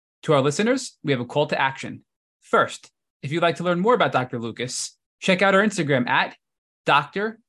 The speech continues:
dot morgan lucas. That's D R dot M O R G A N L U C A S.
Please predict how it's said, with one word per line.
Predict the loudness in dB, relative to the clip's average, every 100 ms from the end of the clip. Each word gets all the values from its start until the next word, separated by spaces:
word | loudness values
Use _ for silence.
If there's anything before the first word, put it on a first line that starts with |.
| 2
dot | 4 4 0 -6
morgan | 0 2 2 0
lucas. | -2 -2 -8 -12 -12 -8 -4
That's | -4
D | 0 2
R | 4 4 2 -6 _ -6
dot | 2 2 2 -4
M | -2 2
O | 2
R | 2 0
G | -2 -2
A | -2
N | -4 -6 -10 _ _ _ -2
L | 0
U | 0 -2
C | -6 -6 -6 -2
A | 0 0
S. | -4 -8 -10